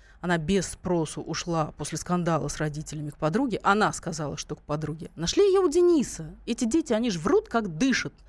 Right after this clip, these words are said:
на этой трансляции. А... я пошла к подруге, и меня ночью родители нашли,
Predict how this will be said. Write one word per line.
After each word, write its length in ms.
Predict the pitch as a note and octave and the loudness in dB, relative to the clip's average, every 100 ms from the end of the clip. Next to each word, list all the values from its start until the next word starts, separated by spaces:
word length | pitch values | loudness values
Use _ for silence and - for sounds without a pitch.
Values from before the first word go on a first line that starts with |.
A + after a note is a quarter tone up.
| - - - _ - | -20 -20 -20 _ -2
на 180 | F#3 | 2
этой 160 | D#3+ D#3+ | 2 0
трансляции. 840 | - E3+ D#3+ A3 D4+ D#4+ - E3 E3+ - _ _ _ _ | 0 0 0 2 2 0 -4 -10 -12 -20 _ _ _ _
А... 240 | C#3+ C3+ - - - - - _ _ _ _ _ - - - - - | -8 -8 -10 -18 -20 -20 -20 _ _ _ _ _ -20 -20 -20 -20 2
я 200 | D#4 C#5+ | 4 6
пошла 240 | C5+ - C#5 | 4 6 4
к 80 | C5+ | 4
подруге, 680 | C#5 C#5 C#5+ C#5+ G4+ F#4 G#3+ | 2 6 6 6 6 6 4
и 200 | - E4 | 4 4
меня 440 | G4+ G4+ A4+ A4+ G#4 | 4 4 4 4 6
ночью 260 | A4+ - G4+ | 2 4 4
родители 500 | G4 G4+ G4 F#4+ F#4+ | 6 4 4 4 6
нашли, 880 | F#4+ F4+ G4+ A4 G4+ D4+ C#4+ B3 | 4 4 4 6 6 4 2 2